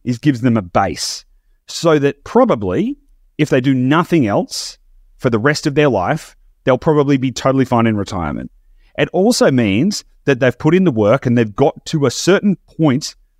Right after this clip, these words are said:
of asset value, equity value, like, security, where they can go, "Okay, now I'm gonna go live my life because I've got assets working for me. I'm not working for the assets." And so we've had some,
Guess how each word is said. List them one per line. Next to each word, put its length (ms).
of 160
asset 360
value, 580
equity 360
value, 340
like, 160
security, 840
where 200
they 180
can 140
go, 220
"Okay, 260
now 720
I'm 140
gonna 100
go 120
live 220
my 280
life 320
because 180
I've 120
got 100
assets 320
working 280
for 140
me. 400
I'm 140
not 140
working 340
for 140
the 100
assets." 640
And 100
so 220
we've 160
had 140
some, 200